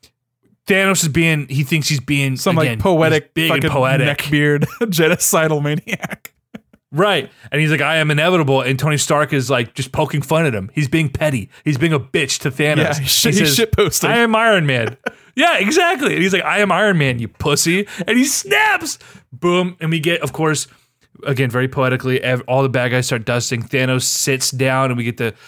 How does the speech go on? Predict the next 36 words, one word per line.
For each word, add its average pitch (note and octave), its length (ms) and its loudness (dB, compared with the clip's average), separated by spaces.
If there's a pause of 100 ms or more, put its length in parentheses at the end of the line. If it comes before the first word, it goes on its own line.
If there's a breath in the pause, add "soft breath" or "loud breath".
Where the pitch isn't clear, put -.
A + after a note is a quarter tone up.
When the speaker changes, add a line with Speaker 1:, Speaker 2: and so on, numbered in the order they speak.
(340 loud breath)
Speaker 1:
reenactment C#3+ 600 0
of C3+ 80 -2
the A#2 60 -2
last A#2+ 220 0
shot B2+ 200 0
of A2 80 -4
Infinity D3+ 380 -2
War C3+ 240 2
where A#2+ 120 -2
he's A2+ 140 -6
sitting C3 300 -4
out A#2+ 140 0
and A#2 100 -8
looking A#2 240 -8
out A2+ 100 -4
and G#2+ 100 -12
smiling. B2+ 480 -2 (320 loud breath)
Instead, A#2+ 380 -8
we A#2 80 -8
get A2+ 160 -10
this - 160 -14
contemplative, A#2 800 -6
fearful C3+ 720 -2
look. A#2+ 300 -2 (180 loud breath)
He B2 120 -10
sits C3 320 -4
down, B2 200 -2
the A2+ 60 -8
camera A#2 320 -6
pushes A2+ 420 -8
in, A2+ 220 -6
and G#2 140 -14
he G#2 100 -10
just G#2 340 -10
dusts - 440 -10
away. A2 420 -4